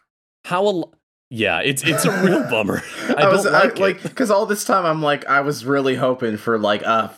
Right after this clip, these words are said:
Speaker 2: hidden gem Prince of Persia game that just
Speaker 1: It would be great if it was. I will say, the way that they allow you to use the, uh, the elemental powers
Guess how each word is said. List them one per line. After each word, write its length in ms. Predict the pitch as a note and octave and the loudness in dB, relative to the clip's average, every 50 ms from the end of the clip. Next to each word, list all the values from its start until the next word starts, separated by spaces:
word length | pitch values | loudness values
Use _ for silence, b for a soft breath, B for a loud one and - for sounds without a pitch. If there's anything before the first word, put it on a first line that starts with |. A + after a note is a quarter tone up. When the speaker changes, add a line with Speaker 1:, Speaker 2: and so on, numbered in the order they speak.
| - _ _ _ | -20 _ _ _
Speaker 2:
hidden 560 | - - B2+ C#3+ C#3+ A2+ B2+ B2+ A#2+ A2+ A#2 A#2+ | -20 -10 -4 -4 -2 0 0 0 0 0 -2 -2
gem 420 | - A#2+ A#2 A2 G#2+ G#2 G2+ G2 | 0 0 0 0 0 0 -4 -6
Prince 340 | - - - A#2+ G#2+ G#2+ - | -8 -4 -4 -2 -2 -2 -6
of 80 | G#2+ - | -6 -4
Persia 440 | - - A#2 G#2+ G#2+ G#2 A2 G2+ F#2+ | -2 -2 0 0 -2 -2 -2 -4 -4
game 480 | F2+ G2 F2+ F2+ F2+ F2+ F#2+ G2 F#2+ _ _ b b b b b _ _ _ _ _ _ _ - | -2 -4 -4 -2 -2 -4 -6 -8 -10 _ _ b b b b b _ _ _ _ _ _ _ -2
that 200 | G#2 G2 G2 F2 | -2 -2 -2 -2
just 280 | G#2 A2 G2+ - - - _ _ _ _ _ _ _ _ _ _ _ - | -4 -8 -10 -10 -16 -20 _ _ _ _ _ _ _ _ _ _ _ -4
Speaker 1:
It 100 | - F#3+ B3 | -4 -4 -2
would 100 | C4 C4 | -2 -2
be 100 | A#3+ F#3 | -2 0
great 240 | C3+ C#3+ D#3 D#3+ D3+ | 2 2 2 2 2
if 100 | B2+ B2+ | 0 -2
it 100 | A2 A2 | -2 0
was. 340 | A#2 A#2+ B2 B2 A2+ - b b b _ _ _ _ - | 0 0 0 0 -2 -6 b b b _ _ _ _ -4
I 100 | - E3+ | -2 -2
will 200 | F3 F3+ G3+ G#3 | 0 0 -2 -2
say, 420 | G3 - - F3 E3 E3 D#3+ D3+ - - | 0 0 2 2 2 2 0 -2 -6 -6
the 140 | A#2+ C3+ C#3+ | -2 -2 -2
way 260 | C3+ C3+ C#3 D3+ D#3+ | 0 0 0 0 0
that 220 | D3 C3 E2+ A#2+ | -2 -4 -6 -4
they 140 | B2 C#3 C#3 | -2 0 0
allow 280 | C3 A#2+ A#2+ A#2+ A#2 A#2+ | 0 0 0 0 0 0
you 140 | B2+ A#2+ A#2+ | -2 -2 -4
to 120 | A2+ - A2 | -6 -8 -10
use 400 | F#2 F#2+ G#2 G#2 G#2+ G2+ F#2 F2+ | -10 -8 -8 -8 -6 -8 -8 -8
the, 360 | F#2+ G2+ G2 F#2+ F#2+ F#2 F2 _ _ _ - | -8 -6 -6 -6 -8 -10 -12 _ _ _ -8
uh, 380 | G#2 F#2+ F#2 F2+ F2 F2 F2 - _ | -6 -4 -4 -4 -4 -6 -8 -8 _
the 80 | G2+ G#2+ - | -8 -8 -6
elemental 360 | G2 G#2 G2+ G2+ G2+ G#2+ G2+ F2+ | -4 -4 -4 -4 -4 -6 -8 -8
powers 520 | - G2+ G2 F#2+ F#2+ F#2+ F#2 F2+ - | -6 -4 -4 -4 -4 -4 -6 -6 -8